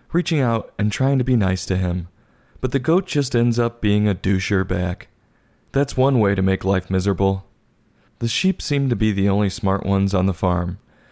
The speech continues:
because the book states, I quote, "The sheep just stayed away," end quote. Smart thinking. If someone is this unhinged, best move is to keep your distance,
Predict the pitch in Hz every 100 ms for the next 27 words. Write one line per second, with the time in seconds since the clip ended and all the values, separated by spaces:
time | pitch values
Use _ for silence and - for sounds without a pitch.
0 | - 113 123 117 117 151 - - 123 123
1 | 110 104 - 107 104 - _ _ _ _
2 | _ - 123 - 202 202 _ _ - 131
3 | 127 - 113 113 117 110 101 101 95 90
4 | 92 _ _ _ _ - 104 92 - 92
5 | 90 - _ _ _ _ _ _ _ -
6 | - 147 - 131 110 95 - _ _ _
7 | - - - 160 160 123 104 113 123 113
8 | 107 113 113 113 - - _ - 147 147
9 | 131 123 127 113 95 98 - 107 104 95
10 | 95 - 92 90 -